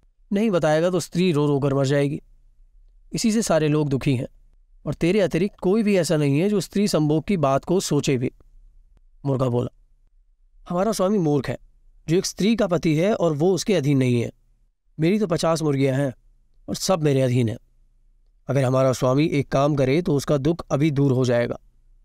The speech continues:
कुत्ते ने पूछा कि स्वामी ऐसा क्या करे कि उसकी मूर्ख पत्नी की समझ वापस आ जाए? मुर्गे ने कहा, "हमारे स्वामी को चाहिए कि एक मजबूत डंडा लेकर उस कोठरी में जाए, जहां उसकी स्त्री चीख चिल्ला रही है।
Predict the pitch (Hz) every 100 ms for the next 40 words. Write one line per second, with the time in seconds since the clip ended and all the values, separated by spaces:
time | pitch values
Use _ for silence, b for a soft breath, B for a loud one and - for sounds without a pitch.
0 | _ _ _ - - 170 - 196 190 160
1 | 151 185 202 - 165 202 185 202 - 180
2 | 147 123 - - - 160 - 156 143 190
3 | - 156 170 175 156 156 175 139 123 131
4 | 123 120 - _ _ _ _ _ _ _
5 | _ 151 135 127 123 120 113 - - -
6 | _ _ _ _ _ _ - - 156 202
7 | 226 180 185 220 190 156 156 196 196 180
8 | 165 147 135 202 160 147 139 123 123 151
9 | - 165 - 147 135 151 135 117 113 -
10 | - - _ _ - 165 180 202 - 180
11 | - 190 214 - 180 - 131 127 123 123
12 | 117